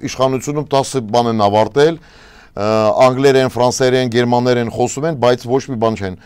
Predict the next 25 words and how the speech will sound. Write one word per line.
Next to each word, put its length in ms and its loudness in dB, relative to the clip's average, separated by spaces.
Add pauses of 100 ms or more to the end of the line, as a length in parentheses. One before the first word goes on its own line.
(120)
զիբիլ 440 -4
են։ 120 -6
Ը, 680 -6
դրա 200 2
համար 280 0
էդի 280 0
չի 220 -8
նշանակում 500 -4
մարդ 200 0
քանի 240 0
հատ 120 -6
համալսարան 560 0
ա 60 2
ավարտել։ 480 -2
Ը, 840 -10 (320)
Ռեյգանը 560 2 (1120)
դերասան 540 4
ա 80 6
եղել, 440 0 (680)
բայց 340 4
նայեք 440 2
Ամերիկայից 680 0
ինչ 140 -8
ա 100 -6
սարքել։ 460 -8